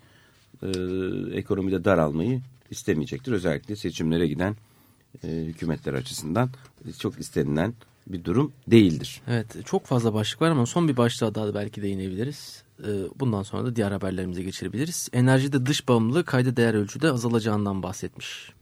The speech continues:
Speaker 2: Bakan
Speaker 1: Ee,
Speaker 2: Şimşek.
Speaker 1: yani neye dayanarak söylüyor? Doğalgaz mı bulmuşuz?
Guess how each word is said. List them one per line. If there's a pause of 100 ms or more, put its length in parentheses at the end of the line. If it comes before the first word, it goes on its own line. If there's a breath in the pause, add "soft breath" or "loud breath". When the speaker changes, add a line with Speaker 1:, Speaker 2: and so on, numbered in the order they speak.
(600 soft breath)
Speaker 2:
Bakan (100)
Speaker 1:
Ee,
Speaker 2:
Şimşek. (120)
Speaker 1:
yani (320)
neye
dayanarak
söylüyor? (240)
Doğalgaz
mı
bulmuşuz?